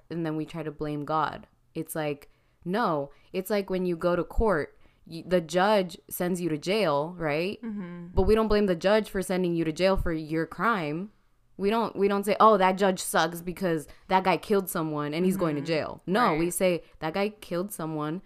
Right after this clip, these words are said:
Speaker 1: He deserves to be in jail because he chose to kill someone," you know? But we don't look at the judge and we're like, "Oh, that judge sucks."
Speaker 2: Right.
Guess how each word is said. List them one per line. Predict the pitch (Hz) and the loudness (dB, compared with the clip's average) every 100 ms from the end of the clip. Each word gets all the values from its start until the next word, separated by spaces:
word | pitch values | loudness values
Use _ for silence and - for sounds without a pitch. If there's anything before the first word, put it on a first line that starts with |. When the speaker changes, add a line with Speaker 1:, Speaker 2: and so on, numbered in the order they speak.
| _ _ | _ _
Speaker 1:
He | 165 | -8
deserves | 165 156 160 | -6 -4 -6
to | - | -6
be | 196 220 | -4 -2
in | 226 | -2
jail | 180 156 | -2 -4
because | 160 185 170 | -4 -6 -8
he | - 226 | -8 -10
chose | - 262 285 285 | -6 -2 -2 -2
to | - | -6
kill | 220 160 | -6 -6
someone," | 147 - 131 - - - _ _ - | -8 -12 -12 -14 -16 -20 _ _ -6
you | 170 | -2
know? | 151 147 - | -2 -2 4
But | 208 | 4
we | 190 208 | 6 2
don't | 233 | 2
look | 208 220 | 2 0
at | 196 | -2
the | 180 | 0
judge | 180 185 | 2 2
and | 180 170 | 0 -2
we're | 165 | -2
like, | 156 | 2
"Oh, | 190 180 | 4 4
that | 160 | 2
judge | 160 156 | 0 -4
sucks." | - 147 - - - | -4 -8 -10 -20 -14
Speaker 2:
Right. | 180 170 175 | -12 -12 -14